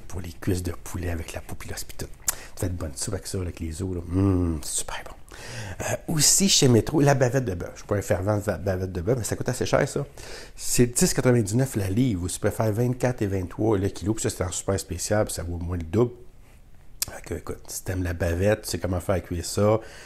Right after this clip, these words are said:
ben, chez Métro cette semaine, euh, t'es chanceux parce que <laughs> il est en spécial. Aussi, chez Métro, écoute, le beefsteak ou le rôti d'intérieur de rond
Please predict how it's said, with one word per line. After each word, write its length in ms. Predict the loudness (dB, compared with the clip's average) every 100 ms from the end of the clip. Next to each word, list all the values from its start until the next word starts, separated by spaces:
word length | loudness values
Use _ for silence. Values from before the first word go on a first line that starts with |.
| -16 -8
ben, 220 | -4 -2 -2 -4
chez 180 | -2
Métro 280 | -2 -2 -4
cette 180 | -4 -4
semaine, 400 | -4 -2 -2 -2
euh, 140 | -4
t'es 140 | -4 -6
chanceux 320 | -6 -6 -6
parce 180 | -6 -10
que 80 | -12
<laughs> 720 | -12 -14 -14 -14 -12 -2 0
il 960 | 0 -2 -6 -6 -4 -2 -2 -4 -6
est 40 | -8
en 60 | -10
spécial. 320 | -12 -10 -10 -12 -16 -18 -18 -16 -14 -16 -16 -16 -4 4
Aussi, 640 | 6 6 4 4 4 4
chez 300 | 4 6 8
Métro, 480 | 6 4 2 2 2
écoute, 260 | 2 0 -2 -6 -18 -6 2
le 180 | 4 6
beefsteak 720 | 4 2 0 2 4 4 0
ou 220 | 0 4
le 160 | 4 4
rôti 420 | 2 -2 -2 2
d'intérieur 540 | 4 4 2 0 0 0
de 80 |
rond 180 | -2 -4